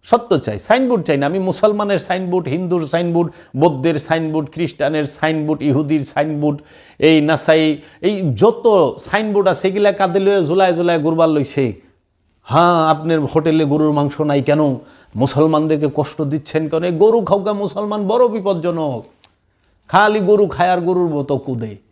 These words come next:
মুসলমান হলে আত্মসমর্পণের, গরু খাওয়ানোর না। গরুর লগে ইসলামের সম্পর্ক নাই, কিন্তু আত্মসমর্পণের সাথে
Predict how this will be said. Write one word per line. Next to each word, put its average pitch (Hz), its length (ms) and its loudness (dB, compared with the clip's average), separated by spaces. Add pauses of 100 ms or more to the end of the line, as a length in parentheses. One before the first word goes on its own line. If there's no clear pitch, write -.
(360)
মুসলমান 196 480 0
হলে 202 160 4
আত্মসমর্পণের, 180 840 0
গরু 175 260 2
খাওয়ানোর 156 440 0
না। 101 220 -8 (720)
গরুর 196 400 4
লগে 196 220 2
ইসলামের 190 420 -2
সম্পর্ক 175 480 -4
নাই, 113 280 -4 (600)
কিন্তু 147 220 0
আত্মসমর্পণের 180 720 -2
সাথে 196 420 -4